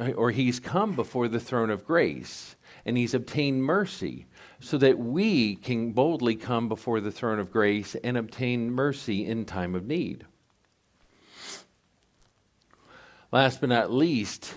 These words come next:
he ends the kind of thread where he's talking about faith, his, his, uh, uh, Christ's faith and his, his job and his duties and what he had chose to do for us in saving us.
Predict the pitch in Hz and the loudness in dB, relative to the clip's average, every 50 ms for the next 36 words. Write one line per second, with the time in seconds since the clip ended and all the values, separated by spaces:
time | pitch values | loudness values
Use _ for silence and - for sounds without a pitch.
0 | - - - 135 131 123 127 123 - 147 180 190 196 180 - - - - - - | -18 -10 -4 -2 0 0 0 0 0 0 2 2 2 0 -2 -4 -12 -14 -14 -4
1 | 120 117 113 - 127 131 127 127 123 120 117 110 - - - - - 131 143 143 | -4 -4 -4 -2 -2 0 0 2 2 2 0 0 -2 -12 -16 -10 -2 2 6 6
2 | 131 113 107 95 98 110 110 113 107 113 - - 127 117 98 117 110 110 104 80 | 8 8 6 4 2 2 2 2 2 -2 -4 -2 -2 -2 -2 0 0 0 0 0
3 | - - - 127 117 110 98 87 - - 107 104 95 - - - - - - 110 | -2 -4 0 2 2 2 0 -2 -6 -8 -8 -8 -8 -8 -14 -14 -16 -14 -10 -8
4 | 113 107 113 110 98 87 - - - - 104 95 90 90 85 85 - _ _ _ | -4 -2 -2 -2 -2 -4 -8 -14 -10 -6 -4 -2 -2 -4 -4 -8 -12 _ _ _
5 | - _ - _ _ - 101 95 90 - - - 123 117 117 113 - - - _ | -20 _ -20 _ _ -10 -8 -8 -8 -10 -4 0 2 2 2 2 -2 -8 -18 _
6 | _ - - - - _ _ - - - 156 139 131 110 95 - - - - - | _ -20 -20 -20 -20 _ _ -16 0 2 4 6 6 4 2 -2 -8 -10 -8 -6
7 | 110 107 107 98 - - 117 113 107 98 92 - - - 107 107 107 92 - - | -4 -4 -4 -6 -6 -2 0 0 0 0 -4 -10 -14 -10 -6 -6 -6 -6 -6 -10
8 | - - 131 123 123 117 113 98 104 98 104 101 95 - - 135 123 123 120 123 | -4 0 2 2 4 4 4 2 2 -2 -2 -4 -6 -2 -2 0 0 0 -2 -2
9 | 107 98 107 131 123 120 - 131 120 107 98 - - 147 131 131 117 123 117 104 | -4 -2 0 0 -2 0 0 0 -2 -2 -2 -4 -2 0 2 2 0 0 -4 -8
10 | 95 113 117 113 104 101 - - - 147 160 185 175 - - - 71 - 87 160 | -2 0 0 0 0 -2 -8 -8 -4 -2 0 2 2 0 0 -2 -2 -2 -2 -2
11 | 90 - - - - - - - - - - - - 123 120 110 - - 160 175 | -4 -8 -12 -14 -16 -18 -20 -20 -20 -20 -16 -4 -2 -2 -2 -2 0 2 2 4
12 | 196 151 107 98 95 90 92 98 101 - - - | 4 2 0 0 0 0 0 0 0 -4 -8 -16